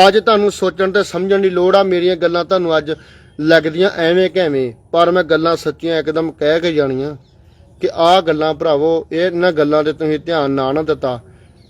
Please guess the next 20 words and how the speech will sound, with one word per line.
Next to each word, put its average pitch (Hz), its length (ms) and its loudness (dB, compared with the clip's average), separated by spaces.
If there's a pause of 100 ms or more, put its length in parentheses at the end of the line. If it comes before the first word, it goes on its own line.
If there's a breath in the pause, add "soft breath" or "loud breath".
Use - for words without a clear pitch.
(160)
ਤਾਂ 156 80 0
ਫਿਰ 160 260 2
ਤੁਸੀਂ 156 200 -4
ਭਾਵੇਂ 156 280 0
ਜਿੱਥੇ 151 300 -2
ਮਰਜ਼ੀ, 151 380 -2
ਜੋ 175 260 2
ਮਰਜ਼ੀ 156 320 -2
ਕਰ 135 200 -6
ਲਿਓ, 127 300 -4 (680)
ਕੁਛ 170 240 2
ਨਹੀਂ 160 140 2
ਹੋਣਾ। 123 280 -4 (400 loud breath)
ਤੇ 185 160 2 (160)
ਮੈਂ 170 320 4
ਹੁਣ 214 180 4
ਇਹ 208 240 4
ਗੱਲ 196 240 2
ਕਹਿਣਾ 196 300 2
ਆ 196 220 2